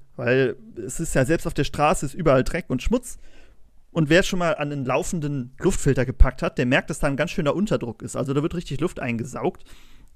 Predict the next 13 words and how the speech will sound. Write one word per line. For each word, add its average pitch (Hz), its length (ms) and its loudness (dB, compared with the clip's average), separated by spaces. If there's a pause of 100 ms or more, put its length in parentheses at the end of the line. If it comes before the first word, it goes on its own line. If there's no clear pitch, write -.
(180)
Und 147 380 -4
deshalb, 190 600 0
äh, 151 380 -2 (560)
würde 147 280 -2
ich - 280 -10
das 139 200 -2
auch - 300 -2
mal 143 160 0
ein 139 120 -4
bisschen 196 320 0
hier 170 240 -2
in, 156 300 -8 (300)
äh, - 200 -14